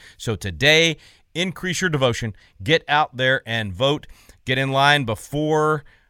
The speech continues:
the cutoff. So if it's seven o'clock is the cutoff for your polling place, then be there by six fifty-nine and thirty seconds,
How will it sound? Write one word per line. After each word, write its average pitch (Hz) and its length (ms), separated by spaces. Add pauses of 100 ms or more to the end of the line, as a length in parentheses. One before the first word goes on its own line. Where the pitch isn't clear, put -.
(120)
the 110 80
cutoff. 147 500
So 110 240
if 98 100
it's 104 220
seven 147 300
o'clock 175 420
is 131 120
the 120 80
cutoff 190 440
for - 260
your 123 160
polling 175 360
place, 117 420
then 101 340
be 156 220
there 147 260
by 117 200
six - 360
fifty-nine 147 640
and 113 100
thirty 139 200
seconds, 123 440